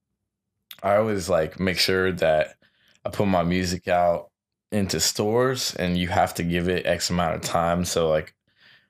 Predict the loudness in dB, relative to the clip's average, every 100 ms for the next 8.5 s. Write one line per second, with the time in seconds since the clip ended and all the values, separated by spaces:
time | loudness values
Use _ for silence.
0 | _ _ -4 -2 0 0 0 0 -2 -4
1 | -2 -2 0 0 0 -2 -6 _ -6 -4
2 | -4 0 2 2 -2 -6 -4 -4 -2 -2
3 | -2 -4 0 0 0 -4 -4 -2 -2 -2
4 | -2 -2 -4 -4 -6 -8 -20 _ -20 _
5 | _ 0 2 2 0 -2 0 0 -2 -2
6 | 0 0 0 0 2 2 0 -4 -2 -2
7 | -2 -2 -2 -4 -4 -2 -2 -2 -4 -6
8 | -4 -2 0 0 -4